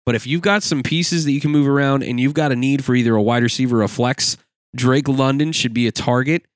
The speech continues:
D K Metcalf right now is probably the lowest he'll ever be sold. And I'm not saying the Seahawks are gonna take off, but being a number one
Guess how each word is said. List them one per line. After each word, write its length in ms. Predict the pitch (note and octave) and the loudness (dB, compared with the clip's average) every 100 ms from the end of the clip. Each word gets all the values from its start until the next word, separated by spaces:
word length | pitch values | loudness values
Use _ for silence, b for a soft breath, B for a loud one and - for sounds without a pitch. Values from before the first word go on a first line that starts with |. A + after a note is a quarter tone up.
| _ _ - | _ _ -8
D 160 | B2 E3 | -2 0
K 220 | F3+ D3+ | 0 0
Metcalf 560 | B2+ C#3 - D#3+ D#3 D#3+ | 2 0 -2 -2 0 0
right 160 | D#3 D#3 | 0 2
now 160 | D3+ | 2
is 80 | C#3+ | 0
probably 220 | - C3+ | 0 0
the 80 | G#2+ | 0
lowest 520 | G#2 A2+ B2+ D3+ - | 0 2 2 2 0
he'll 160 | - A2 | -2 0
ever 220 | A#2+ C3 | 2 0
be 140 | B2 A#2 | 2 0
sold. 540 | - A#2+ B2 D#3+ E3 - _ - | 0 0 2 0 -4 -10 _ -6
And 100 | B2 | -4
I'm 80 | C3+ | 0
not 180 | D#3+ D#3+ | 0 0
saying 200 | E3 D#3+ | 0 2
the 60 | D3 | 0
Seahawks 520 | - D#3 D3 C#3 - | 0 2 2 0 -2
are 60 | |
gonna 180 | B2+ A#2+ | 0 0
take 300 | G#2+ C3 A#2+ | 0 -2 0
off, 300 | A#2 B2 C3+ _ _ - | 0 0 -2 _ _ -2
but 160 | B2+ - _ - A#2+ | -2 -4 _ -10 0
being 240 | D3+ D#3 | 0 2
a 60 | C#3 | 0
number 240 | C#3 C3+ | 0 0
one 420 | A#2 C3 D3 E3 | 0 2 0 -2